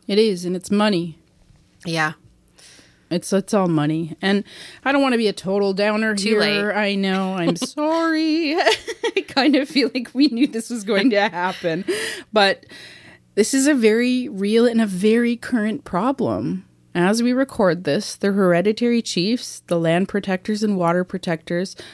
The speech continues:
Speaker 1: of Wet'suwet'en Nation, are fighting to prevent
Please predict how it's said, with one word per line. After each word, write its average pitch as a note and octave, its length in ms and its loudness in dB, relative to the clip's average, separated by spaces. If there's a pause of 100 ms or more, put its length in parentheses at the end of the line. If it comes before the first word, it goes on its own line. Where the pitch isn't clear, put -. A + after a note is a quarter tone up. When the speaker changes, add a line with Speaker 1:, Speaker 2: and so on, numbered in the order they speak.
(120)
Speaker 1:
of E3+ 120 -4
Wet'suwet'en F#3+ 600 0
Nation, E3 540 0
are D#3 120 0
fighting F#3 500 0
to A3 160 -4
prevent E3+ 560 0